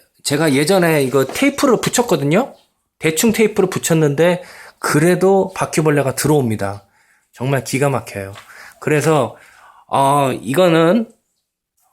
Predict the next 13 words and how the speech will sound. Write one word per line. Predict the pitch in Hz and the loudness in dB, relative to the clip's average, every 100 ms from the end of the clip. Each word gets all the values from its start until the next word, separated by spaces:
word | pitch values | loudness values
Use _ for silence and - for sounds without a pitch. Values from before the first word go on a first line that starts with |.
| - | -4
모기장인데요. | 123 170 196 208 170 123 123 147 120 95 _ _ _ _ _ _ _ _ _ _ _ _ | 0 2 4 4 2 2 0 0 -2 -6 _ _ _ _ _ _ _ _ _ _ _ _
미국에 | 110 165 202 254 226 | -2 2 4 4 2
가면요, | - 135 143 135 175 143 104 - - - - | 2 0 0 2 2 2 -2 -8 -20 -20 -6
어, | 117 117 | -2 -2
창문은 | - 254 277 262 226 190 160 131 - - 110 | 0 2 4 4 4 4 2 -2 -8 -6 0
여름 | 131 170 165 | 2 2 2
때 | 123 | 0
다 | - | 0
이러-, | 139 135 185 | 2 2 0
이런 | - 147 196 | 0 2 2
방식으로 | 127 131 151 160 143 | 0 0 0 2 2
막는다고 | 110 120 160 135 110 123 | 2 2 2 2 0 0
하네요. | 139 101 107 | -2 -2 -6